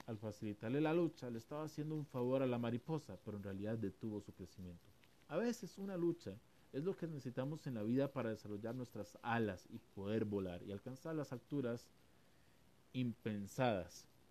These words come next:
Hay una hilera de casas en Lakewood, New Jersey,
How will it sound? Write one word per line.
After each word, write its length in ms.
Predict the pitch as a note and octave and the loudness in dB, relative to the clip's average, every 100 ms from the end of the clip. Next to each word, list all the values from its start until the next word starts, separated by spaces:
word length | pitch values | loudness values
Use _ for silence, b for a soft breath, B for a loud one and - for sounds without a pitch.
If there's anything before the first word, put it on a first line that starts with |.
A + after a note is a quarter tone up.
| - - - - - - - - | -20 -20 -20 -20 -20 -20 -18 4
Hay 140 | F3 | 4
una 180 | A3 G#3 | 6 4
hilera 320 | D#3+ D#3+ D#3+ | 6 6 8
de 120 | C3 | 4
casas 380 | - C#3 C#3+ C#3 | 2 -2 -2 -6
en 160 | A2+ G#2+ | -2 4
Lakewood, 360 | A#2 A2+ F#2+ - - - - - | 4 4 -6 -8 -20 -20 -20 -10
New 180 | G2 | -6
Jersey, 440 | G2+ A#2 A2+ - | 4 4 4 -2